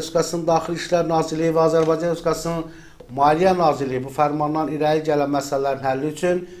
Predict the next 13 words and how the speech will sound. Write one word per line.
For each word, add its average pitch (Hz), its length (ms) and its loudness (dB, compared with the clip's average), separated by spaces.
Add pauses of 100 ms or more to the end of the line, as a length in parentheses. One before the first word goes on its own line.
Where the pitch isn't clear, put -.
(220)
zəruri 135 800 -2
tədbirlər 156 560 0
görməlidirlər. 117 640 -2 (380)
Bu 151 120 -4
fərman 156 540 2 (100)
iki - 220 -10
min 131 120 -4
iyirmi 127 220 -4
dördüncü 117 440 -4
il 143 360 -2
yanvar 120 460 -2
ayının 113 260 -8 (100)
birindən 135 520 -4